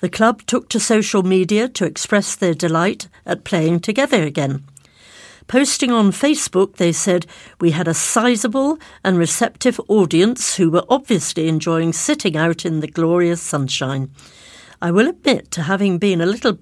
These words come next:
bit nervous about this first gig, with little or no recent practice, but thanks in no small part to John's great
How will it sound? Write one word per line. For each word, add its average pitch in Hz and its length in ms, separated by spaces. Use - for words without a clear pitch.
bit - 180
nervous 220 540
about 156 280
this - 200
first 147 420
gig, 156 320
with 175 160
little 233 300
or 185 120
no 202 240
recent 180 600
practice, - 640
but - 160
thanks - 480
in 165 240
no 220 200
small 247 520
part 170 460
to 165 140
John's 180 540
great 208 360